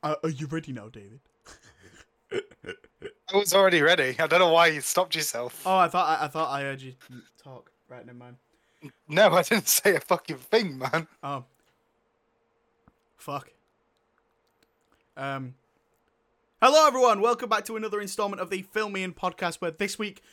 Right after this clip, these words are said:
Speaker 1: we're gonna film you in Sweetie style,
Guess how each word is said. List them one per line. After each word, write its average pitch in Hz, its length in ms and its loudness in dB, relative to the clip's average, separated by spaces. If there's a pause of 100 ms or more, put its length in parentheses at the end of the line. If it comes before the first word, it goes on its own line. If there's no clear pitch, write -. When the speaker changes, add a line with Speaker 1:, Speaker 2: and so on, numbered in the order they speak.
(140)
Speaker 1:
we're 175 100 -4
gonna 180 160 -4
film 233 340 2
you 208 160 -2
in 208 380 -6
Sweetie 220 640 -8
style, 175 680 0